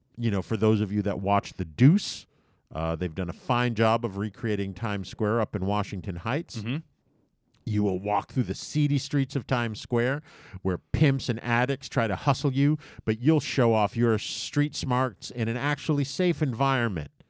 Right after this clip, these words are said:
Speaker 1: and not feel like you are, uh, uh, gonna actually be in any danger,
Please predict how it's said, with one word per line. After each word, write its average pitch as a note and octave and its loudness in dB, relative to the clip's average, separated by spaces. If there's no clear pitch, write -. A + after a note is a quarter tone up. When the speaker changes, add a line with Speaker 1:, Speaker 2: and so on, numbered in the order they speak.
Speaker 1:
and G#2 -2
not A#2+ 2
feel A#2 2
like G2+ 0
you G2+ 4
are, F#2+ 2
uh, F2 0
uh, E2+ -2
gonna G#2+ -2
actually C#3 0
be G#2 -2
in G2 -2
any F#2+ 0
danger, E2+ -4